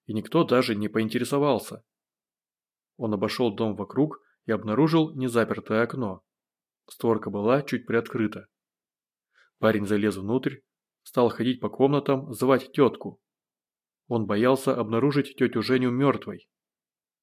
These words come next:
Но дома никого не было. Олег немного успокоился, решил, что родственница куда-то уехала. Только дом пустовал уже не первый день.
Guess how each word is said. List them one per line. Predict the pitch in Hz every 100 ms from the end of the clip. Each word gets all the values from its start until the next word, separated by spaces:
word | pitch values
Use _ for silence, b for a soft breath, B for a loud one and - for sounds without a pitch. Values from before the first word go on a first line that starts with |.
| _
Но | 110 104
дома | 92 127 147 156 156 -
никого | 135 131 127 107
не | 101 110
было. | 98 101 92 _ _ _ _ _ _ _ _ _ _ _ _ _ -
Олег | 107 113 110
немного | 113 110 101
успокоился, | 98 107 - 156 131 - - _ _ _
решил, | 120 - 165
что | 151 -
родственница | 151 160 151 139
куда-то | 139 117 110 117
уехала. | 139 135 - 104 101 _ _ _ _ _ _ _ _ _ _ _ _ _ _ _ _
Только | - 107 110 110
дом | 117 139 160
пустовал | 160 - 131 135 151 151
уже | 147 156
не | 165
первый | 160 165 110 104
день. | 107 113 92